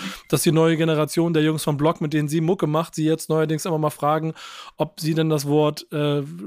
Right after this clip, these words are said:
Schlampe oder, oder Fotze im Rap in ihrem Song benutzen dürfen oder ob sie es lieber lassen sollten.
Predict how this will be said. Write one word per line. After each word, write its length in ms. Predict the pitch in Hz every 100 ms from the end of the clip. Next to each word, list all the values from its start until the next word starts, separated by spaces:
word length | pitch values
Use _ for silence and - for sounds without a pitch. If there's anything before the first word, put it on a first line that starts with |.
| 170 175
Schlampe 580 | 160 151 156 160 147 160
oder, 340 | 151 147 156
oder 200 | 156 147
Fotze 340 | - 165 - 160
im 160 | 147
Rap 200 | 151 156 _
in 320 | 170 165 170
ihrem 140 | 156
Song 220 | 156 160 151
benutzen 420 | 156 185 - 156
dürfen 380 | 160 160 175 190
oder 180 | 156
ob 80 | 147
sie 80 | 156
es 60 | 151
lieber 180 | 151
lassen 280 | 151 160 160
sollten. 320 | 135 123 -